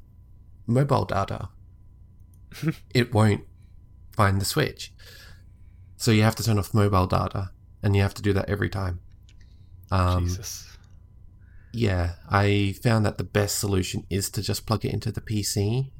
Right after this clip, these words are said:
Speaker 1: 'Cause the other thing with using the website is that you have to manually open up each individual image and save them individually as well.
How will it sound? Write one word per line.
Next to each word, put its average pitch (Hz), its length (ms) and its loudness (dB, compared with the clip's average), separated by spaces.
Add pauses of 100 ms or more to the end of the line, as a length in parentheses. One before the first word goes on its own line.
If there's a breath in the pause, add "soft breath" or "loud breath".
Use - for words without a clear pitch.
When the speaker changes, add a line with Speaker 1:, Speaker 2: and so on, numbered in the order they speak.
(160)
Speaker 1:
'Cause 117 160 2
the - 120 2
other 120 180 6
thing 107 360 4
with 98 200 -2
using 101 320 2
the 98 100 0
website 92 800 0
is - 180 -4
that 98 140 -2
you 92 120 0
have 92 260 0
to 95 80 0
manually 92 540 2
open 95 400 0
up 90 280 -2
each 101 240 -4
individual 98 540 0
image 92 300 2
and 90 100 0
save 98 320 -2
them 92 160 2
individually 92 760 -2
as 92 280 -2
well. 90 380 -4